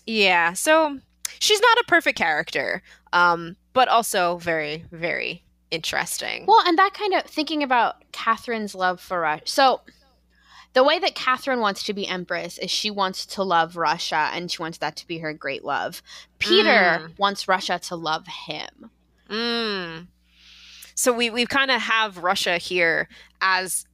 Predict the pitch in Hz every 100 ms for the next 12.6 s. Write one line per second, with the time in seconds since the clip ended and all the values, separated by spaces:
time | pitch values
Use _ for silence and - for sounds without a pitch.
0 | _ _ _ 214 220 208 - - - -
1 | 226 233 208 - 190 185 170 - 208 262
2 | - 202 185 175 _ 175 165 - 196 190
3 | 165 160 - 151 135 - 151 160 170 202
4 | 226 202 202 202 185 160 190 185 170 143
5 | - - - 185 196 180 - 190 214 196
6 | 165 196 175 180 - - 180 185 - -
7 | - 190 185 175 156 165 175 156 156 -
8 | 165 151 - 156 110 147 160 147 123 -
9 | - - - 185 180 170 165 160 - _
10 | _ _ _ _ - 185 175 160 294 190
11 | 311 - 269 - 233 233 269 196 - -
12 | - - 185 180 175